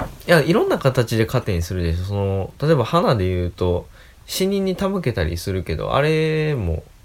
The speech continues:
その、花っていう実際のものを取り入れて糧にしてるっていうよりかは、その、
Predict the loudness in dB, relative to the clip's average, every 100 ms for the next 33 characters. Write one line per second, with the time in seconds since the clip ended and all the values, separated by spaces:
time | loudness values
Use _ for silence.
0 | -20 -20 -20 -20 -20 -8 -2 0 -2 -4
1 | -14 -20 -20 -20 -20 -20 -8 -2 2 0
2 | 0 -4 -2 -4 -8 -14 -20 -20 -14 -8
3 | -2 0 2 2 2 2 0 -2 0 2
4 | 0 0 -2 -4 -2 -2 -2 -4 -6 -2
5 | -2 0 0 0 0 -4 -2 -4